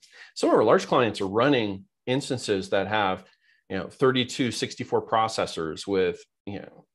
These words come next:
two hundred fifty-six gigabytes or five hundred twelve gigabytes of ram, and you're over a hundred nodes. You just do the math. It's not, it's not inexpensive at times to run this system, especially when we're looking at, you know, Cassandra,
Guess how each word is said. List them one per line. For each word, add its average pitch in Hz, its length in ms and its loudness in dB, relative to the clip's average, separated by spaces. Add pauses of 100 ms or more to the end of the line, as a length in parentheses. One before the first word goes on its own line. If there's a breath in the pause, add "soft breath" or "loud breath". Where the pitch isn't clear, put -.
(140)
two - 100 -6
hundred 135 220 0
fifty-six 123 640 -2 (280 soft breath)
gigabytes 101 520 -2
or 95 80 -6
five 117 260 2
hundred 113 300 -2
twelve 107 240 0
gigabytes 98 460 -4
of 92 80 -10
ram, 101 400 -4 (280 soft breath)
and 120 80 -4
you're 180 160 4
over 117 180 2
a - 40 -2
hundred 107 240 -4
nodes. - 580 -4
You 247 140 -6
just 240 140 -8
do 170 120 2
the 113 60 0
math. 101 500 -2
It's - 140 -12
not, 131 220 -4 (300 soft breath)
it's - 140 -12
not 151 300 0 (400)
inexpensive 107 800 -2
at 104 160 -6
times 87 320 -6
to 95 100 -10
run 90 240 -6
this 82 160 -10
system, - 360 -8 (360 soft breath)
especially 120 400 0
when 131 140 0
we're 123 100 0
looking 123 380 -2
at, 127 260 0 (300)
you 104 80 -8
know, 110 100 -4
Cassandra, 180 640 -6